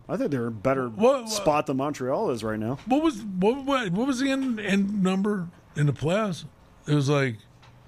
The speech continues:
Speaker 1: What was the end
Speaker 2: it was
Speaker 1: number?
Speaker 2: like, what, one for forty-one or something?
Speaker 1: Oh, on a power play?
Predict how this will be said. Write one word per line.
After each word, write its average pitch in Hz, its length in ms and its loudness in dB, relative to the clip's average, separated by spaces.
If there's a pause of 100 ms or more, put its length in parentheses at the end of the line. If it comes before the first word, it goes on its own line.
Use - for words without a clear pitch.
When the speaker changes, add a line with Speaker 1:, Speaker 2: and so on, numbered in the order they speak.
(340)
Speaker 1:
What 127 160 -4
was 120 120 -4
the 110 100 -2
end 117 160 -2
Speaker 2:
it 139 80 -2
was 143 100 2
Speaker 1:
number? 139 140 2
Speaker 2:
like, 127 80 -4
what, 123 160 0
one 143 340 0
for 143 160 -2
forty-one 156 680 0
or 180 100 2
something? - 240 -4 (500)
Speaker 1:
Oh, 160 220 6
on 135 100 -2
a 135 60 -6
power 151 260 0
play? 185 240 -4